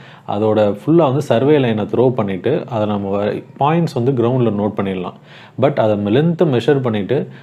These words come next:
இல்ல வெறும் லென்த்தை வச்சு என்ன பண்ண முடியாது, நம்மளால பேப்பர்ல வந்து convert பண்ண முடியாது. So, அப்படி பேப்பர்ல convert பண்றதுக்கு நம்ம டிராவர்சிங்கோட details வந்து கரெக்டா இருக்கணும். So, லென்த்தும் ஆங்கிளும் வேணும். For example, இப்போ ஏங்கிற point வந்து நம்ம பேப்பர்ல fix பண்ணிட்டோம்னா,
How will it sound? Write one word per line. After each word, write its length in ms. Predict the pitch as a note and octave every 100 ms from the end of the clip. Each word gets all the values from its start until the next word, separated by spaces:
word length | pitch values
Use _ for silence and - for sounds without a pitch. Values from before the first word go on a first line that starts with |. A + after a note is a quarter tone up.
| -
இல்ல 180 | - A#2+
வெறும் 320 | B2+ F3 F#3
லென்த்தை 340 | A#2 C3+ C#3 D3
வச்சு 260 | C3 -
என்ன 140 | B2 A#2+
பண்ண 160 | A#2+
முடியாது, 320 | G#2+ G#2 C#3 A2+
நம்மளால 280 | G#2+ C#3 C#3
பேப்பர்ல 340 | D3 D3+ A#2+
வந்து 220 | G#2+ A2
convert 360 | B2 G#2 A2+ A2
பண்ண 160 | G2
முடியாது. 300 | F#2 F#2 F2+ G#2+ - -
So, 180 | - C3
அப்படி 240 | A#2+ C3+ E3+
பேப்பர்ல 220 | F3 D3+
convert 340 | B2 B2+ A#2+
பண்றதுக்கு 280 | A2 G2+ A#2+
நம்ம 220 | E3 B2+
டிராவர்சிங்கோட 720 | A2 B2+ D3 D3 C3+ B2 A2 G2+
details 500 | A#2 C3 C3+ A#2 A2+
வந்து 200 | C3 G#2
கரெக்டா 220 | F#2+ G2+
இருக்கணும். 280 | F#2 F2+ F#2+ - - -
So, 180 | -
லென்த்தும் 400 | G2+ B2+ C#3 E3
ஆங்கிளும் 380 | B2+ A#2 A#2+ B2+
வேணும். 240 | G2+ F#2 - - -
For 120 | C3+
example, 300 | C3 A#2 C3+
இப்போ 160 | D3 A#2
ஏங்கிற 420 | G#2+ B2+ C#3+ B2+
point 260 | A2+ G#2+ G#2
வந்து 180 | A2 B2+
நம்ம 140 | G#2
பேப்பர்ல 420 | F#2+ A#2+ A#2+ G#2+
fix 240 | G#2+ - -
பண்ணிட்டோம்னா, 380 | G2 F#2 A#2